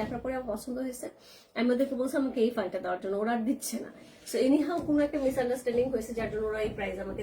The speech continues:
দিয়ে দিছে। So এটা আমি কালকে খোলার পরে বুঝতে পারছি। কোড নাম্বার হচ্ছে কত? কোড নাম্বার হচ্ছে ওয়ান টু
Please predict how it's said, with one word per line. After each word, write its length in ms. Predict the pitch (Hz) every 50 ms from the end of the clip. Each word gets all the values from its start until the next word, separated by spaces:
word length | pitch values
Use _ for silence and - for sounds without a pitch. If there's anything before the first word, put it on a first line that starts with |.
| 208
দিয়ে 120 | 247 247 240 190
দিছে। 200 | 180 - - - - - - - - - - - -
So 60 | - 233 226 226
এটা 100 | 247 262 254
আমি 100 | 262 269 - 240
কালকে 180 | 220 220 - 240 -
খোলার 220 | 254 220 190 185 180
পরে 120 | 180 185 185 180
বুঝতে 160 | 180 175 - 175
পারছি। 180 | 180 185 - 214 214
কোড 100 | 240 240 240
নাম্বার 180 | 262 262 262 277 277
হচ্ছে 140 | 269 277 285 277
কত? 120 | 277 269 - -
কোড 80 | 262 -
নাম্বার 60 | 180 175
হচ্ছে 140 | - 214 - - - 185 202
ওয়ান 220 | 208 214 233 269 320 339 320 - _ _ _ _ - - - - 262 - - 311 - 523 - - - - - -
টু 80 | 240